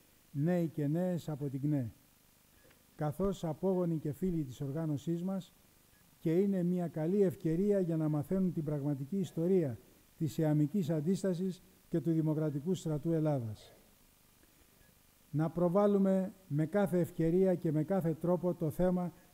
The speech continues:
των γερμανικών αποζημιώσεων, ώστε να γίνει η υπόθεση του λαϊκού κινήματος. Τα πειρά μας πρέπει να είναι πρωταρχικά ενάντια σε όλες τις ελληνικές κυβερνήσεις μέχρι και σήμερα,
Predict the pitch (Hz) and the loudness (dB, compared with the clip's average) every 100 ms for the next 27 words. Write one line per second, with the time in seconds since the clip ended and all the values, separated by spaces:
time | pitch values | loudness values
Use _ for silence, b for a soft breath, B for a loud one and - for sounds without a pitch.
0 | B 160 160 156 156 151 185 185 165 160 | B 0 2 2 2 2 2 0 0 -2
1 | 139 156 170 160 - 113 98 - b b | 0 0 2 0 -2 -8 -8 -16 b b
2 | b b 151 - 160 160 156 190 185 175 | b b -4 -2 0 0 0 2 2 2
3 | 156 190 190 170 147 151 160 156 151 175 | 0 0 0 0 -2 -4 -2 -2 -2 -4
4 | - 160 170 180 180 190 - - b b | -2 0 2 0 -2 -4 -6 -18 b b
5 | b - 151 160 165 185 175 - 175 160 | b -6 -4 0 2 2 0 0 -2 0
6 | 165 165 175 165 160 143 156 - 147 190 | -2 0 0 0 -4 -6 -6 -6 -4 -2
7 | 170 147 165 165 151 143 - 170 196 147 | 0 0 0 -2 -2 -4 -2 0 2 0
8 | 123 - b b b - 160 160 143 143 | -6 -12 b b b -10 -6 -2 2 2
9 | 143 185 - 160 139 135 170 139 143 156 | 2 0 0 -2 -2 0 0 -2 -2 -2
10 | 147 135 131 - 165 180 185 | -2 -4 -6 -4 -2 -2 -4